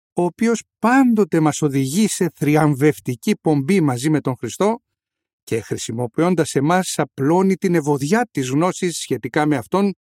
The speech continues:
σε κάθε τόπο. Διότι για τον Θεό εμείς είμαστε ευωδιά του Χριστού ανάμεσα σε εκείνους που σώζονται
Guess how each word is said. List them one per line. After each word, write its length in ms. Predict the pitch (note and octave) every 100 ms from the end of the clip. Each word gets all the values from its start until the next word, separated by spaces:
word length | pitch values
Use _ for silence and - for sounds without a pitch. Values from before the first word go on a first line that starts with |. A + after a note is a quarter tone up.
| _
σε 380 | - - C#3 A#2 _
κάθε 540 | F3 A3 G#3+ - G3 -
τόπο. 420 | - C#3+ - - - _ _ _ _ _ _ _ _ _ _ _ _
Διότι 400 | B2 D3 F3 -
για 160 | D3 D3+
τον 180 | D3+
Θεό 440 | A#2 D3 D3 G3 C3+
εμείς 300 | C3 E3 -
είμαστε 300 | G#3 - G3
ευωδιά 680 | F3 D3 E3 B2 A2 G3
του 160 | A3+ A3
Χριστού 560 | - F#3 - - A#3+ G3
ανάμεσα 480 | C#3 D3+ D#3 -
σε 180 | C#3+ -
εκείνους 480 | D3 C3+ F3 E3 -
που 140 | - C#3
σώζονται 680 | - F3+ G3 A3+ C4 B3+